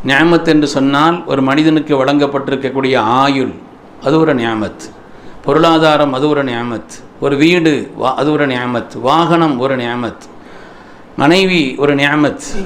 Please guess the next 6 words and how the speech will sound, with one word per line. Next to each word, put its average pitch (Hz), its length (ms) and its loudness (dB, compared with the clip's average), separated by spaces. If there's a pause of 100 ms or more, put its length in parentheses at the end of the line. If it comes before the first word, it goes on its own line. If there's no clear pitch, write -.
(260)
மக்கள் 143 600 0
ஒரு 135 200 0
நிஅமத். 131 460 -2 (580)
அவருக்கு 160 420 2
பொருத்தமான 175 720 2
வேலைகள், 147 800 0